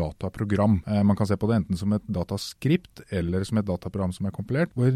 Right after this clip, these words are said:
man har et program som sier, "OK, gjør denne oppgaven her." Og oppgaven da vil typisk være å hente data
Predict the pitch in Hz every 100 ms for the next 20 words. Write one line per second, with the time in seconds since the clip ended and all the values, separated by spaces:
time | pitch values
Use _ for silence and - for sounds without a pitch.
0 | 113 131 127 107 95 - 107 85 92 113
1 | 113 104 110 - 123 123 - 107 95 98
2 | 110 - 110 101 80 87 - - 80 95
3 | 92 95 85 - - 110 120 135 - 90
4 | 123 104 107 117 107 - 117 117 87 98
5 | 98 113 104 78 101 90 -